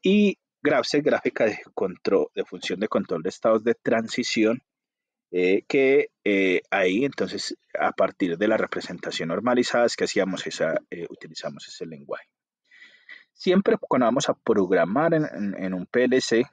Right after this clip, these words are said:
por ejemplo, si nos vamos a enfocar en lenguaje de contactos, eh, se puede utilizar mediante la tabla de verdad y la ecuación del proceso.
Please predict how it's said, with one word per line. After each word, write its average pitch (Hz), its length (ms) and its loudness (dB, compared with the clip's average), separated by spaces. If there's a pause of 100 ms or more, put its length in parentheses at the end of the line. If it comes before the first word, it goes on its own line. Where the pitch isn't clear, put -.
(240)
por 101 140 2
ejemplo, 92 260 -2
si - 140 -2
nos 95 160 -2
vamos 87 220 -2
a 117 40 2
enfocar 92 320 -4
en 80 100 -4
lenguaje 80 420 -2
de 123 40 -2
contactos, - 800 -4 (880)
eh, 98 220 2
se 104 160 -2
puede 95 200 2
utilizar 131 440 0
mediante 92 500 0
la 73 120 -2
tabla 135 420 2
de 135 60 4
verdad 139 240 2
y 139 80 4
la 127 100 2
ecuación - 500 -2
del 80 140 -12
proceso. - 320 -20